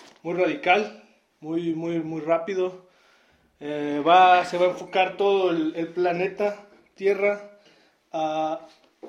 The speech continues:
a las tecnologías digitales, ¿sí? Va a haber mucho apoyo en, en, en tecnologías, se va a apoyar ya mucho más, si ya de por sí se ha venido haciendo, ahora va a ser mucho más,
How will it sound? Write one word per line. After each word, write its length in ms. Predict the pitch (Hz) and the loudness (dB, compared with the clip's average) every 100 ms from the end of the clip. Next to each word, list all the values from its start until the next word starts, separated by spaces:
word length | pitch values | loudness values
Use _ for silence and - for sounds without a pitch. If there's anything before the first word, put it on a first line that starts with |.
| - | -6
a 80 | 175 | 0
las 160 | 175 - | 0 -2
tecnologías 520 | 175 170 160 185 185 | -4 -2 -2 -2 -2
digitales, 520 | 220 - 156 143 135 | -4 -10 -6 -6 -8
¿sí? 400 | - 185 226 - _ - - - - 165 | -10 -10 -10 -14 _ -20 -20 -20 -4 2
Va 60 | |
a 20 | |
haber 120 | 190 185 | 2 2
mucho 220 | 190 196 | -2 -2
apoyo 420 | 180 180 190 214 - - _ 165 | 2 2 4 2 -6 -18 _ -12
en, 300 | 156 165 165 | -10 -10 -10
en, 180 | 160 143 - - _ _ _ _ _ - | -12 -14 -20 -20 _ _ _ _ _ -16
en 100 | 170 | -10
tecnologías, 1000 | 170 165 160 156 156 202 262 - - - _ _ _ _ | -8 -6 -2 -2 -2 -2 -2 -4 -14 -20 _ _ _ _
se 160 | _ 160 | _ -4
va 120 | 165 | -2
a 20 | 170 | -2
apoyar 320 | 170 170 170 | -2 -2 -2
ya 100 | 175 | -2
mucho 300 | 170 170 180 | -6 -8 -6
más, 280 | 165 170 - | -4 -4 -6
si 340 | - - 165 | -16 -14 -2
ya 160 | 175 175 | 2 2
de 80 | |
por 180 | 180 160 | 0 -10
sí 80 | - _ _ _ | -12 _ _ _
se 220 | - 170 | 0 2
ha 100 | 175 | 4
venido 300 | 175 180 180 | 4 6 6
haciendo, 600 | 170 185 185 202 254 - - _ _ _ _ _ _ _ _ - | 6 4 4 4 -2 -4 -18 _ _ _ _ _ _ _ _ -8
ahora 320 | 143 147 160 | -2 2 4
va 100 | 160 | 4
a 20 | |
ser 160 | 160 165 | 2 0
mucho 300 | 160 156 156 | 0 -2 -2
más, 760 | 147 151 151 - - - - | -2 -4 -6 -8 -14 -16 -20